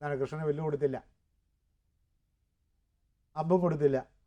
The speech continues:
അവനാഴിയും കൊടുത്തില്ല, സമ്മാനമായിട്ട് ആയുധങ്ങൾ കൊടുത്തു എന്ന് മാത്രമേ ഉ-, ഉള്ളൂ. അപ്പോൾ ആര് രക്ഷിക്കണമെന്നാണ് ഉദ്ദേശിക്കുന്നത്?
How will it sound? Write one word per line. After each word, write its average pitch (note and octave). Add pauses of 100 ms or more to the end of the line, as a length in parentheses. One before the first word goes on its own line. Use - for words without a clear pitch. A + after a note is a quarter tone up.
(120)
അവനാഴിയും F3
കൊടുത്തില്ല, C#3+ (1600)
സമ്മാനമായിട്ട് E3+
ആയുധങ്ങൾ G#3
കൊടുത്തു G#3
എന്ന് G3
മാത്രമേ F3+
ഉ-, E3 (100)
ഉള്ളൂ. C3+ (280)
അപ്പോൾ D3
ആര് E3+
രക്ഷിക്കണമെന്നാണ് F#3+
ഉദ്ദേശിക്കുന്നത്? D#3+